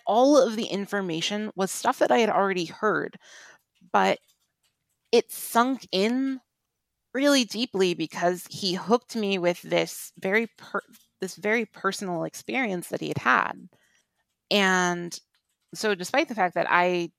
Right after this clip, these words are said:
I didn't learn anything new, it,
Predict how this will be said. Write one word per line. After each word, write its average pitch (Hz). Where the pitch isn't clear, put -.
I 196
didn't 254
learn 226
anything 190
new, 208
it, 202